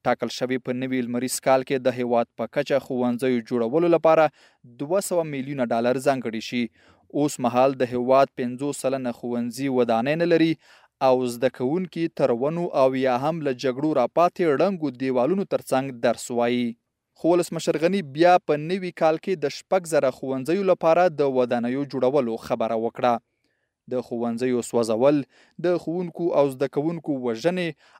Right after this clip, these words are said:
او له ښوونځیو څخه د جګړو د سنګر په توګه ګټه اخیستنه هغه نورې ستونزې دي چې حکومت یې د هواري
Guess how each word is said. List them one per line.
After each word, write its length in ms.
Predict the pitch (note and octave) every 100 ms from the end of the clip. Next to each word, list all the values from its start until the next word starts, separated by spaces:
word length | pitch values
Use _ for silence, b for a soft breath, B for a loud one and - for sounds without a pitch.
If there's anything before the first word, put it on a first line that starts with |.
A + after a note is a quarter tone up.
| _
او 220 | D#3 D3+ D3+
له 60 | D3
ښوونځیو 640 | - D#3 D#3 D3 D3 F#3+ F3
څخه 220 | E3 F3 D3+
د 100 | D3 C3+
جګړو 280 | C3 C3+ F3 D3+
د 100 | C3+
سنګر 360 | C3 C3 F#3+ -
په 140 | D#3 D3
توګه 180 | D3+ D#3
ګټه 160 | C3+ B2+
اخیستنه 480 | A#2+ B2 - F3 F3
هغه 240 | D3 B2+ C3
نورې 260 | D3+ C#3 A#2+
ستونزې 400 | - F3+ G3+ F3 F3
دي 80 | F3 - b b -
چې 180 | - D3+
حکومت 500 | D3 - B2 C#3 F3 F#3+
یې 140 | F3+ D3
د 100 | B2
هواري 340 | B2 A2+ B2+